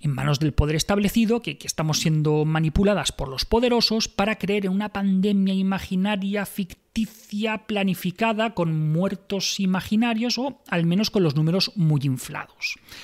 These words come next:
El objetivo sería, pues, establecer un nuevo orden mundial de la mano de Bill Gates, Soros, de la oms, ¿vale? No, no como ahora, que manda el gremio de zapateros, <laughs> que, que decía alguien por, por Twitter, ¿no? Pues eso, que,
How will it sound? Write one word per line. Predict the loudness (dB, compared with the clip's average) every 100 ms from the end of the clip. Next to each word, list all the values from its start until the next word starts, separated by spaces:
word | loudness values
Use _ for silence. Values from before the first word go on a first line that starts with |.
| -18 -20 -2
El | 2
objetivo | 4 4 2 2 2
sería, | 2 2
pues, | 0 -2
establecer | -6 -8 -10 0 2
un | 4 2 2
nuevo | 2 0
orden | 0 -2 -2
mundial | -2 -2 0 0 0 -2
de |
la | -2
mano | -2 -2
de | -4
Bill | -6 -4
Gates, | -4 -2 -2 -2
Soros, | 0 0 0 0
de | -2
la | -2 0
oms, | 2 2 -2 -6
¿vale? | -8 -4 -2 -2
No, | -4 0
no | 0 2
como | 0 2
ahora, | 0 0
que | -2
manda | -2 0
el | 0
gremio | 0 0 -2
de |
zapateros, | -4 -8 0 2 2 0
<laughs> |
que, | -2 -2 -4
que | -2
decía | -2 -2 0
alguien | 0 2 0
por, | -2 -2 -2
por | 0 0
Twitter, | -2 -6 -4 -6 -2
¿no? | -2 -2 -4
Pues | -4 -4
eso, | -4 -8 -6
que, | -6 -6 -8